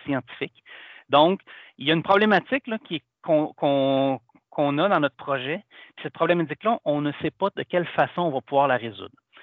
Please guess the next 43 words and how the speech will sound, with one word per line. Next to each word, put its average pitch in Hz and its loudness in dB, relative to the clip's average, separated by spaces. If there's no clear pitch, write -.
Le 131 -2
deuxième 180 2
critère 185 2
qu'on 143 -2
doit, 139 4
on 135 -2
doit 147 2
rencontrer 151 -4
au 180 -4
niveau 143 -6
technique, 151 -8
c'est 147 -4
qu'on 143 0
doit 156 -2
faire 208 2
des 175 -4
travaux 147 -2
systématiques. 147 -4
Donc, 151 2
il - -12
faut 175 6
adopter 170 2
une 233 0
certaine 175 -2
démarche 147 0
scientifique. 147 -6
On 131 -4
pose 156 -4
une 147 0
hypothèse, 139 0
on 117 -4
fait 170 -2
des 151 -4
expérimentations. 135 -2
À 123 -2
partir 170 -6
de 156 -8
ces - -8
expérimentations-là, 160 -2
on 170 -2
a 160 -2
des 147 -4
résultats. 139 -6